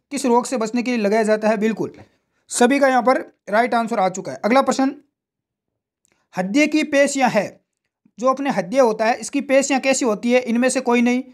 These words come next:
अनैच्छिक और रेखित, रेखिक और अनैच्छिक, अरेखित या ऐच्छिक। देखो, इन पर हमारा कोई कंट्रोल नहीं होता है, हड्डियों की जो हमारी पेशियाँ होती हैं, इन पर कोई कंट्रोल नहीं है, यानी ये अनैच्छिक है। बिल्कुल, बी आपका यहाँ पर राइट आंसर होता, अनैच्छिक और रेखित,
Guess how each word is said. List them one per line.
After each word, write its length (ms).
अनैच्छिक 420
और 160
रेखित, 480
रेखिक 560
और 160
अनैच्छिक, 560
अरेखित 540
या 120
ऐच्छिक। 360
देखो, 200
इन 160
पर 120
हमारा 240
कोई 220
कंट्रोल 480
नहीं 140
होता 220
है, 160
हड्डियों 240
की 80
जो 120
हमारी 200
पेशियाँ 320
होती 120
हैं, 80
इन 60
पर 80
कोई 200
कंट्रोल 300
नहीं 180
है, 80
यानी 220
ये 80
अनैच्छिक 440
है। 80
बिल्कुल, 320
बी 240
आपका 280
यहाँ 120
पर 140
राइट 260
आंसर 200
होता, 220
अनैच्छिक 420
और 140
रेखित, 420